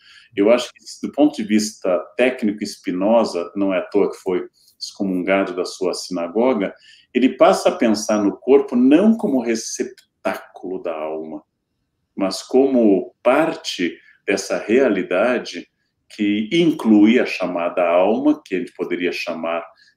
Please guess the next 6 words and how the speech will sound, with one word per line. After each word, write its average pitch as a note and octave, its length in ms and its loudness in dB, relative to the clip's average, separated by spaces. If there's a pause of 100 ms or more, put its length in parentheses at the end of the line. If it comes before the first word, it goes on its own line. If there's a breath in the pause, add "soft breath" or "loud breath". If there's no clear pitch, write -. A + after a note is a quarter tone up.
(120)
de G2 80 -2
um F2+ 420 -4
espaço - 540 -2
específico - 580 -6
das - 220 -4
sinapses, F2 600 -6